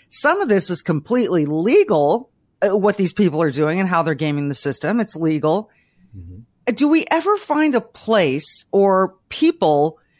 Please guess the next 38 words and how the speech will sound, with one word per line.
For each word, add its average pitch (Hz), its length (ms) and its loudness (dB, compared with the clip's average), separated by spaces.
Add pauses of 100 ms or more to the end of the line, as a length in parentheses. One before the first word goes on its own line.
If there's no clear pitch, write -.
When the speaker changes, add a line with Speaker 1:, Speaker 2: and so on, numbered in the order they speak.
(260)
Speaker 1:
a, - 320 -2
a 185 60 2
place - 460 -2
and 277 140 4
time 214 300 0
or 180 100 -2
the 160 80 -4
people 233 360 -2
willing 190 320 0
to 160 100 -2
do 180 180 0
the 165 80 2
work 170 500 0 (240)
to 214 120 -4
say, 208 420 2 (560)
"Th-, - 180 -4
this, 330 460 -6
this 302 220 -4
is 330 100 -6
just - 220 -4
wrong"? 180 500 0
Or 214 160 2
can, 269 400 -4 (220)
once 247 380 0
you 262 100 4
start 247 400 -2
doling 220 320 2
out 202 180 0
benefits, 214 480 0 (340)
it 214 140 -4
seems 247 280 0
like 208 140 0
it's 202 140 -4
almost 196 300 0
impossible 143 600 -4
to - 120 -20
take 131 240 -10
them, 110 120 -18